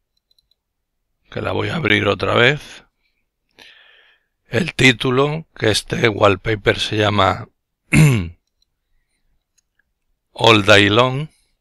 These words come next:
Imagen setenta, el nombre, J P G, la ruta completa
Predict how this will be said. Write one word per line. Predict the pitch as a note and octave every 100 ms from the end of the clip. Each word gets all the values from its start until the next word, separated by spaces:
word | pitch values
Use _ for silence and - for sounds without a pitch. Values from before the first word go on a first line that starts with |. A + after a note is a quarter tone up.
| _ _ _ _ _ _ _ _ _ _ _ _ _ _ _ _ _ - _ _ _ _ _ _ _ _ _ _ _ _ _
Imagen | - G#2+ G#2+ A2 A2+ G#2
setenta, | - G2+ - B2 B2 C3+ C3+ C#3+
el | G2 G2+
nombre, | G#2 A#2+ A#2+ A#2+ B2+
J | - G2+ G2+ G2
P | G2+
G, | - B2 B2+ C3+ _ _ _ _ _ _
la | G#2 G2
ruta | G2 A2 G#2 G#2+
completa | F#2+ G#2 F#2+ A#2 A#2+ A#2+ C3 C#3